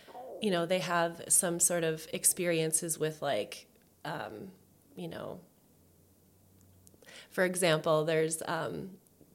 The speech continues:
there was, like, a recording that one of the girls took recently and, like, showed me it and stuff. And I was like, "This is a whole nother, like, you know, rabbit hole of, like, the customers,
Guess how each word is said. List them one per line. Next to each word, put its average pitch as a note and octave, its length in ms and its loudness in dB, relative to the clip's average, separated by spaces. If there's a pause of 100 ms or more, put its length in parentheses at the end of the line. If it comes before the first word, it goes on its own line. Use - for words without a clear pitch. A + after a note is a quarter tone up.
there E3 120 4
was, E3 280 2
like, E3+ 180 -4
a F3 60 -4
recording E3+ 640 0
that D#3 320 2
one F3 140 -2
of D#3+ 60 0
the E3 80 -2
girls D#3 400 0
took D#3 320 -6
recently D3+ 520 -2
and, D3+ 120 -2
like, C#3+ 160 -4
showed D3 280 -2
me D3 120 -2
it D3 140 -2
and D#3 120 -4
stuff. C3+ 360 -4
And D#3 80 -4
I C#3 80 -4
was - 160 -2
like, - 160 -10 (300)
"This - 180 4
is A3 120 -2
a F#3 60 -2
whole G3 200 -6
nother, G3+ 340 -4
like, G#3+ 340 -6 (460)
you A3 80 -2
know, D#3+ 340 4
rabbit F3+ 360 2
hole F3 340 4
of, E3+ 200 -2
like, D#3 420 2 (1300)
the E3+ 360 2
customers, F3+ 880 4